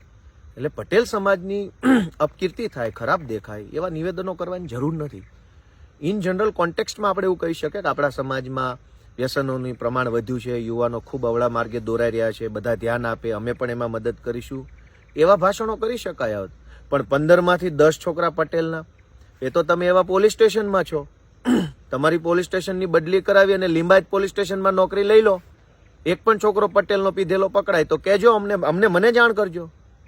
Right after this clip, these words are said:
આટલું બધું જ્ઞાન આપવાની ક્યાં જરૂર છે? તમારી બદલી લઈ લો તમે ઉધના પોલીસ સ્ટેશનમાં,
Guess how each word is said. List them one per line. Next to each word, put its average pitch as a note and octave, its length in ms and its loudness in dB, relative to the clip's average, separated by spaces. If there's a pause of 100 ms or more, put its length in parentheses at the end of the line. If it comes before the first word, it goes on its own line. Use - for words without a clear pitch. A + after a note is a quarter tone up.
(1000)
આટલું F#3+ 260 -4
બધું G#3 180 2
જ્ઞાન F#3+ 280 4
આપવાની A3+ 340 0
ક્યાં A3+ 180 -2
જરૂર C#3+ 300 2
છે? G#2+ 180 -20 (880)
તમારી F#3 300 6
બદલી G3 320 4
લઈ A3 180 6
લો B3 140 6
તમે A#3+ 200 2
ઉધના A3 360 0
પોલીસ A3 260 -2
સ્ટેશનમાં, G3 560 -10